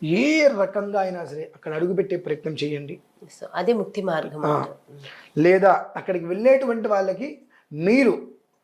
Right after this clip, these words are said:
Speaker 1: ఏదో ఒక సదుపాయం చేయండి, ఏదో ఒక సదుపాయం చేసే ప్రయత్నం చేయండి. అంటే మీ నుంచి ఒక బియ్యపు గింజ అయినా అక్కడికి వెళ్ళే ప్రయత్నం చేయాలి. ఆ రకంగా చేయగలిగింది,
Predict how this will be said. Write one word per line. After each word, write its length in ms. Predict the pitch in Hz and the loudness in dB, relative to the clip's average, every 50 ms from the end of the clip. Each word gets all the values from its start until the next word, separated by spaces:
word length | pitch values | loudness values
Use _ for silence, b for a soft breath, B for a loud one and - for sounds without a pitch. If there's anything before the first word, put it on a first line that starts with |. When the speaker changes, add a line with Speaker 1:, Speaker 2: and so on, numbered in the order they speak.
| _ _ - | _ _ -4
Speaker 1:
ఏదో 260 | 160 185 226 254 277 | 4 4 4 6 8
ఒక 180 | 277 285 - 269 | 6 6 6 4
సదుపాయం 440 | - 196 196 214 - 208 202 196 175 | -2 -2 -2 0 0 0 -2 -2 -6
చేయండి, 340 | 143 139 131 123 117 - - _ _ _ _ _ _ 151 147 _ _ _ _ _ _ _ - | -10 -14 -16 -16 -20 -20 -20 _ _ _ _ _ _ -20 -20 _ _ _ _ _ _ _ -4
ఏదో 260 | 165 185 196 214 226 | -2 2 2 4 4
ఒక 200 | 220 214 - 247 - - - - _ _ _ _ _ _ _ _ _ _ _ - | 4 2 2 -2 -6 -8 -10 -18 _ _ _ _ _ _ _ _ _ _ _ 0
సదుపాయం 500 | - 190 202 220 185 214 202 208 220 220 | 2 4 4 4 4 4 4 2 2 0
చేసే 280 | 180 170 180 170 147 180 | 0 0 0 0 0 -2
ప్రయత్నం 440 | 175 - 175 175 175 - 180 170 151 | 0 2 0 2 2 0 -4 -4 -4
చేయండి. 160 | 160 165 180 | -4 -4 -2
అంటే 360 | 214 226 220 185 214 220 B B B B B B B - | 2 4 4 4 4 2 B B B B B B B -6
మీ 260 | 151 165 196 214 220 | 0 2 4 4 4
నుంచి 260 | 214 214 220 208 269 | 4 2 2 2 4
ఒక 180 | 233 208 180 202 | 4 4 4 2
బియ్యపు 380 | 180 165 190 190 226 226 233 | 0 0 2 2 2 2 2
గింజ 240 | 196 190 202 196 190 | 0 -2 -4 -2 0
అయినా 320 | 190 190 202 233 - - - | 0 0 0 -2 -4 -2 -4
అక్కడికి 260 | 185 - 208 196 185 175 | -2 2 2 2 2 2
వెళ్ళే 160 | 180 185 175 | 0 0 0
ప్రయత్నం 340 | 170 160 156 156 175 170 143 | 0 -2 -4 -4 -6 -10 -8
చేయాలి. 440 | 135 139 139 127 135 175 175 160 147 _ _ - - | -6 -6 -6 -6 -10 -12 -16 -18 -20 _ _ -12 -10
ఆ 320 | 156 165 170 165 165 160 | -8 -4 -4 -2 -2 -4
రకంగా 320 | 156 - 185 190 202 208 196 202 - | -4 -4 -4 0 2 2 2 2 0
చేయగలిగింది, 560 | 170 170 170 170 170 165 165 165 165 170 165 | -4 -2 -2 -2 -2 -4 -4 -6 -10 -12 -8